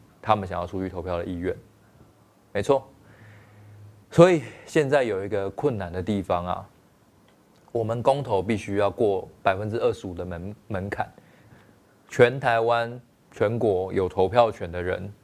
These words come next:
的百分之二十五，那大概几万票？五百万票。今天我们如果同意票大于不同意票，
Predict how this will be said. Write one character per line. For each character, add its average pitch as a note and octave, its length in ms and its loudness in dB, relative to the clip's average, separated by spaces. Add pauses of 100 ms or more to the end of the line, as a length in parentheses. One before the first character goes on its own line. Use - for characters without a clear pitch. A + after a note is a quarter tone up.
(140)
的 G2+ 100 2
百 F#2 240 2
分 G#2 200 -2
之 G#2 80 -6
二 A2 160 0
十 - 160 -10
五， E2+ 100 -4
那 G2 140 -2
大 G2 100 0
概 G2 160 2
几 F2+ 140 -12
万 F#2 180 -4
票？ F#2 260 -4 (460)
五 B2 180 4
百 C3 140 6
万 G#2 180 2
票。 G2+ 240 -2 (3000)
今 G#3 160 8
天 G3+ 380 2 (1700)
我 A#2 160 4
们 A2+ 160 2
如 A2+ 200 2
果 C#3+ 440 0 (100)
同 A#2 240 0
意 D3 140 2
票 C3 180 2
大 A2 180 2
于 G2 60 -2
不 F#2+ 140 -6
同 F2+ 200 -8
意 F#2 80 -8
票， F2+ 280 -2